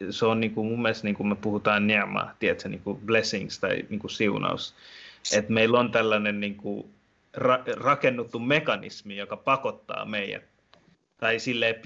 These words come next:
tietyllä tavalla pakottaa, tai silleen, että kun kuuluu johonkin uskontoon, että on tällainen systeemi, mistä voi, niinku, vaikka ei tietäiskään tai olisi tietoinen näistä asioista, niin pystyy,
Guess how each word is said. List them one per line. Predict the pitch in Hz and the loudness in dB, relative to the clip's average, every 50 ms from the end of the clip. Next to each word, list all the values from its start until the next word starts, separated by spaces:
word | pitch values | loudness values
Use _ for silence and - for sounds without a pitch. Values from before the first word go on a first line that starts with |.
| - | -2
tietyllä | - 156 143 131 127 117 107 | 2 2 4 4 2 -2 -2
tavalla | 123 113 113 113 110 | -2 0 0 -2 -2
pakottaa, | - 131 123 - 123 113 - 117 110 107 | 0 -2 -2 -2 -4 -8 -4 -4 -4 -4
tai | 107 - 110 107 104 | -2 -2 -2 -2 -2
silleen, | 107 117 110 107 | -2 -4 -4 -4
että | 107 | -4
kun | - 101 | -8 -8
kuuluu | - 131 127 120 113 107 104 107 | -4 -2 0 0 2 2 2 2
johonkin | 104 107 101 - 107 | 0 0 -2 -6 -4
uskontoon, | 107 113 - - 110 104 98 101 101 98 | -6 -6 -6 -6 -6 -4 -2 -2 -2 -2
että | 95 - - | -2 -2 -2
on | 120 131 139 131 | 0 2 2 2
tällainen | 123 120 117 110 107 107 104 | 2 2 2 2 0 -2 -4
systeemi, | - 127 123 - - - 104 107 110 110 110 113 | -4 -4 -4 -6 -4 -4 -4 -4 -4 -6 -8 -8
mistä | 113 113 - - 110 | -8 -8 -8 -8 -4
voi, | 107 107 107 104 101 - | 0 2 2 2 2 -2
niinku, | 104 107 104 - 110 101 | -4 -8 -6 -6 -4 0
vaikka | 107 104 104 - 113 | 0 0 2 2 0
ei | 110 | 2
tietäiskään | 107 - 135 120 110 110 113 113 113 - - 113 113 113 | 2 4 4 4 4 2 0 -4 -4 -4 -6 -8 -6 -4
tai | 113 113 | -2 0
olisi | 113 123 123 117 - | 0 0 0 -2 -2
tietoinen | - 120 104 101 - 113 117 117 113 | 0 0 0 0 0 -4 -6 -6 -6
näistä | 113 113 113 - 110 | -6 -6 -6 -6 -6
asioista, | 104 - - - 52 - - 57 | -6 -6 -6 -8 -8 -8 -8 -10
niin | 53 - - | -10 -10 -8
pystyy, | 107 104 - - - - 104 - - | -8 -10 -8 -8 -6 -6 -6 -8 -10